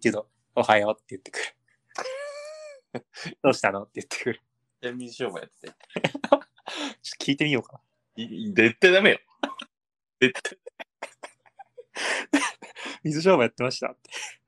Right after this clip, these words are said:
Speaker 2: でも、昔キャバクラとかってやってましたぐらいはいいんじゃない？キャバクラはいかんか。
Speaker 1: いかんでしょ。どうオブラートに包んでも。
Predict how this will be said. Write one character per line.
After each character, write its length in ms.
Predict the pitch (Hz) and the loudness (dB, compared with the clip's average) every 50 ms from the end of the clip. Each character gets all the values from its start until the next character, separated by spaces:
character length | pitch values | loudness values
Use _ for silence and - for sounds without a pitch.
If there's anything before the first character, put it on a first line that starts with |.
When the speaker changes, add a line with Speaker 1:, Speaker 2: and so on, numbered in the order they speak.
| _ _ _ _ _ | _ _ _ _ _
Speaker 2:
で 180 | - 156 165 - _ | 4 6 6 6 _
も、 160 | - 120 107 - _ _ _ _ _ _ _ _ _ _ _ _ _ - | 4 2 2 2 _ _ _ _ _ _ _ _ _ _ _ _ _ -20
昔 540 | - - - 147 151 135 196 208 202 - - | -12 -2 0 2 4 6 6 6 4 2 -4
キ 140 | - - 180 | -2 0 2
ャ 40 | |
バ 140 | 170 185 190 | 2 2 0
ク 80 | - 220 | -2 -4
ラ 100 | 220 220 | -8 -6
と 120 | - 220 | -6 -6
か 80 | - 175 | -6 -6
っ 100 | - - _ _ _ _ _ | -6 -8 _ _ _ _ _
て 480 | - 113 113 107 107 104 101 92 - - | -6 -4 -2 -2 -4 -4 -6 -8 -12 -14
や 140 | - 104 | -14 -14
っ 20 | 101 | -14
て 180 | _ - 139 | _ -10 -10
ま 120 | 135 139 139 | -8 -8 -10
し 140 | - - _ | -12 -12 _
た 320 | - 98 95 95 98 98 | -4 -2 -2 -2 -2 -4
ぐ 80 | 90 90 | -6 -8
ら 100 | 92 90 | -10 -10
い 40 | |
は 40 | 85 | -10
い 40 | 90 | -12
い 40 | 98 | -16
ん 80 | 107 | -16
じ 60 | 104 - | -18 -20
ゃ 20 | |
な 80 | - _ | -20 _
い？ 60 | _ _ | _ _
キ 80 | - - | -16 -14
ャ 120 | - - | -14 -14
バ 140 | - 98 104 | -14 -16 -16
ク 140 | - - 113 | -14 -12 -10
ラ 160 | 110 113 113 | -10 -8 -6
は 100 | 117 120 | -6 -6
い 100 | 120 113 | -6 -8
か 180 | - - 131 143 | -10 -12 -14 -14
ん 100 | 151 156 | -14 -12
か。 180 | - 220 202 - - _ _ _ _ _ _ _ _ - - - - - | -12 -12 -12 -12 -16 _ _ _ _ _ _ _ _ -20 -12 -8 -4 0
Speaker 1:
い 100 | 131 139 | 0 0
か 220 | 226 - - - 196 | 2 2 2 2 2
ん 100 | 196 196 | 2 2
で 80 | 185 | 0
し 100 | 175 - | 0 0
ょ。 120 | - - - _ _ _ _ _ _ _ _ _ _ _ _ _ _ _ _ _ _ | -4 -10 -12 _ _ _ _ _ _ _ _ _ _ _ _ _ _ _ _ _ _
ど 220 | - 160 175 175 151 | -4 0 2 2 2
う 20 | |
オ 60 | 135 | 2
ブ 80 | 117 127 | 2 2
ラ 140 | 143 160 156 | 2 2 2
ー 20 | 143 | 0
ト 120 | - 123 | -2 -6
に 100 | 117 107 | -10 -10
包 320 | - - - - - 123 | -12 -16 -14 -12 -10 -8
ん 40 | 123 | -6
で 80 | 110 104 | -6 -6
も。 280 | 98 98 98 107 117 | -6 -8 -10 -14 -18